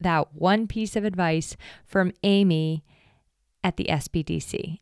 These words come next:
And you're most likely part of this network of amazing women, which inspires me to wake up and work every single day. So what's the point of that story? Networking is not just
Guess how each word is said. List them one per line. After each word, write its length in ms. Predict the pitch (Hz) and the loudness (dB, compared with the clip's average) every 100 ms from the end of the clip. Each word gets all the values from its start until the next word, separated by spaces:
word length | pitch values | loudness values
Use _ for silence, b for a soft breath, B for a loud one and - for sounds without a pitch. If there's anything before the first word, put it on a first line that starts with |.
| - | -2
And 160 | 170 | 0
you're 100 | 170 | 2
most 240 | 180 202 220 | 4 4 4
likely 280 | 233 254 247 | 2 2 0
part 340 | - 247 - 170 | 2 0 2 -2
of 100 | 156 | 0
this 240 | 156 - - | -2 -4 -2
network 600 | 170 160 - 156 147 - | 0 0 2 2 0 -2
of 120 | - 165 | 0 2
amazing 400 | 165 160 156 156 | 2 0 0 0
women, 300 | 156 165 190 | 2 2 2
which 200 | - 170 | -2 -4
inspires 560 | 160 - 165 165 151 | -6 -2 0 0 0
me 320 | 196 240 202 | 2 4 2
to 100 | 202 - | 0 -4
wake 160 | 165 | -2
up 180 | 202 - - | -2 -2 -4
and 100 | 175 | -2
work 220 | 175 - - | -2 -2 -4
every 160 | 170 | -2
single 240 | 170 165 165 | -2 -2 -2
day. 220 | 156 - - B B B B | -4 -6 -20 B B B B
So 120 | 247 | 4
what's 180 | 262 294 | 6 6
the 60 | - | 4
point 260 | 233 - - | 2 2 0
of 120 | 165 | 0
that 280 | 170 - - | 0 -2 -2
story? 340 | 170 151 - - b b b b b b | 0 0 -2 -16 b b b b b b
Networking 640 | 240 277 240 208 196 180 - | 4 8 6 6 4 4 2
is 100 | 220 | 4
not 200 | 214 - - | 2 2 0
just 340 | 196 - | 0 0